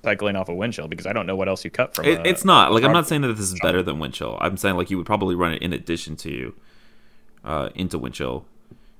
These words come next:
Speaker 2: Like, I know some of the Burn Shamans are currently running, like, investment opportunity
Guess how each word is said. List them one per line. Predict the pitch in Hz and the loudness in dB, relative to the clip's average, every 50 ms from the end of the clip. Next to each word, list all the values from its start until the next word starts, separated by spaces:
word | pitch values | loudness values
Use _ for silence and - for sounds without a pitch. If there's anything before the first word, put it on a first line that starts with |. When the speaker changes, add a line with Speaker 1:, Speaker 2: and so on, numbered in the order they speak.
| - - | -12 -2
Speaker 2:
Like, | - 98 98 | -2 2 4
I | 110 120 | 4 6
know | 131 139 135 127 123 | 6 6 6 6 4
some | 120 - 117 117 | 4 2 0 2
of | 113 | 2
the | 107 | 2
Burn | 92 101 98 | 4 4 2
Shamans | 92 - 95 92 85 87 | 2 2 0 0 -2 -2
are | 82 | -4
currently | - 90 87 82 87 | -4 -4 -2 -2 -2
running, | 87 82 78 | -2 -2 -2
like, | 69 69 - - | -4 -4 -6 -8
investment | 71 - 57 62 - - 101 92 | -10 -8 -8 -8 -6 -4 -2 -2
opportunity | 98 - 98 - 117 107 110 98 110 120 117 - | -2 -2 -2 -4 -4 -2 -2 -2 -2 -2 -4 -6